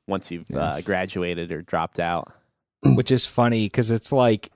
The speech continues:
Speaker 2: taking one class a year is worth the E D U
Speaker 1: Yeah.
Speaker 2: address alone.
Speaker 1: Absolutely.
Speaker 2: <laughs> Like, I, I'm st-, I still haven't done it, but I'm,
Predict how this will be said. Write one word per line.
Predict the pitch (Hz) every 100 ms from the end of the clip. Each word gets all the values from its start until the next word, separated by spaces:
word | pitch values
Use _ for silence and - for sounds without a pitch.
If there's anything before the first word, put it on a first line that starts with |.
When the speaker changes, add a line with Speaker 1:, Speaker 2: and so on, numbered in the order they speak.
| -
Speaker 2:
taking | 143 143 165 135 110 98
one | 110 117 113
class | - 107 101 104 104
a | 104
year | 98 101 101
is | 95 98 -
worth | 104 104 101
the | - 101
E | 98 104
D | 101 95 92
U | 92 92 90 _
Speaker 1:
Yeah. | 127 180
Speaker 2:
address | 160 104 95 90 - -
alone. | 95
Speaker 1:
Absolutely. | 107 107 95 131 151 107 - _ _ _ _ _
Speaker 2:
<laughs> | - - - 151 - - - _ _ _ _ _
Like, | 147 135 117 - _ -
I, | 131 139 123 -
I'm | 117 143 117
st-, | - - -
I | 120
still | 98 - 226
haven't | 226 240 233 233
done | 233 202
it, | 151 -
but | 135
I'm, | 127 139 131